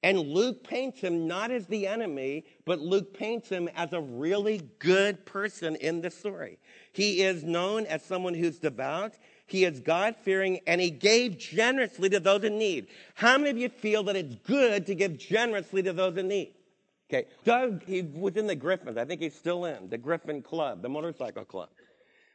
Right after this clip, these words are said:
Doug gives generously to those in need at Christmas time.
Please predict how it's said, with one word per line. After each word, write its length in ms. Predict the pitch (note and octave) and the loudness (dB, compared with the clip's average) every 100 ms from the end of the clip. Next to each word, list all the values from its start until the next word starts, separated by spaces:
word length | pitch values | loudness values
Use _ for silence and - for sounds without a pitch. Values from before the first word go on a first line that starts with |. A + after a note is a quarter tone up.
| _ _ | _ _
Doug 360 | B3+ C4+ A3 | 6 6 4
gives 340 | D3 A#3 G3 C3+ | 2 0 0 -6
generously 1200 | - - G3+ A#3+ C#4 A3+ E3 - C3+ A#2+ B2+ D#3 _ - | -16 -4 0 2 0 -2 -6 -8 -4 -4 -4 -8 _ -4
to 100 | F#3 | -2
those 400 | E3 F#3+ G3+ F3 | 2 2 2 -2
in 180 | G3 G3+ | -4 -4
need 300 | A#3 F#3 E3 | -2 -2 -4
at 100 | E3 | -6
Christmas 420 | G#3+ G#3+ D#3+ - | -10 -10 -16 -18
time. 200 | A2 | -20